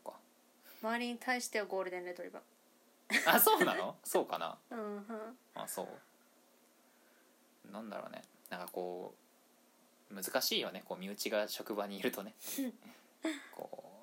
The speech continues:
Speaker 1: う、まあ、僕もちょっと若かったんですよ。
Speaker 2: うん。
Speaker 1: わかんない。今だったらできるのかわかんないけど。
Speaker 2: どうでしょうか？
Speaker 1: <laughs>
Speaker 2: はい。
Speaker 1: どうでしょうか？はい。それ根拠はなんか、根拠あんの？
Speaker 2: 根拠は知らないです。
Speaker 1: 特になんもないの？
Speaker 2: なんか、
Speaker 1: うん。
Speaker 2: このTwitterの人は、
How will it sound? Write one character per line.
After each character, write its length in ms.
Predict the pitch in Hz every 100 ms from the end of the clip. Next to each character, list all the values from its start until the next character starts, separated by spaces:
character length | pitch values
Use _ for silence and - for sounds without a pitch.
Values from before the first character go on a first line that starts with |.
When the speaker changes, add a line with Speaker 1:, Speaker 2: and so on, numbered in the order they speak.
| - - - - - 95
Speaker 1:
う、 40 |
ま 120 | 104
あ、 40 | 87
僕 260 | 90 87
も 100 | 120
ち 80 | 120
ょ 20 |
っ 20 | -
と 100 | 87
若 180 | - -
か 80 |
っ 80 | 117
た 60 | -
ん 60 | -
で 80 | -
す 100 | -
よ。 80 | - - 226
Speaker 2:
う 40 |
ん。 200 | 220 240 -
Speaker 1:
わ 60 | -
か 100 | 98
ん 40 |
な 60 | -
い。 60 |
今 160 | 101 101
だ 60 |
っ 40 | 95
た 80 | -
ら 80 | -
で 80 | -
き 100 | 101
る 60 |
の 80 | 85
か 100 | -
わ 60 | -
か 120 | 90
ん 60 | 87
な 60 |
い 60 | -
け 80 | -
ど。 60 | - _ - -
Speaker 2:
ど 100 | 233
う 40 |
で 100 | 240
し 140 | 233 226
ょ 80 | 208
う 40 |
か？ 160 | 202 - - -
Speaker 1:
<laughs> 180 | - -
Speaker 2:
は 720 | 262 226 208 - - 175 - - - 247 294 262 127
い。 40 |
Speaker 1:
ど 120 | 156
う 40 | 160
で 60 |
し 100 | 143
ょ 60 | 120
う 20 |
か？ 120 | 110
は 100 | -
い。 120 | 127 - 359 -
そ 60 |
れ 80 | 247
根 220 | 302 640 494
拠 100 | 262
は 120 | 214
な 80 | 170
ん 80 |
か、 120 | 185 190
根 160 | 233 254
拠 120 | 92
あ 80 | 104
ん 80 | 90
の？ 100 | - - - - - - -
Speaker 2:
根 180 | 370 392
拠 160 | - 190
は 100 | 196
知 160 | -
ら 100 | 208
な 140 | 196 190
い 20 |
で 120 | 180
す。 160 | - -
Speaker 1:
特 200 | 220 151
に 60 |
な 80 | 208
ん 60 | 240
も 100 | 139
な 100 | 117
い 80 |
の？ 60 | - - - - _ _ _ -
Speaker 2:
な 160 | 220 233
ん 60 |
か、 220 | 214 196 156 - -
Speaker 1:
う 40 |
ん。 140 | 180 -
Speaker 2:
こ 140 | 220
の 60 | 208
Twitter 420 | - 240 - 240
の 100 | 247
人 240 | 240 233
は、 180 | 202 185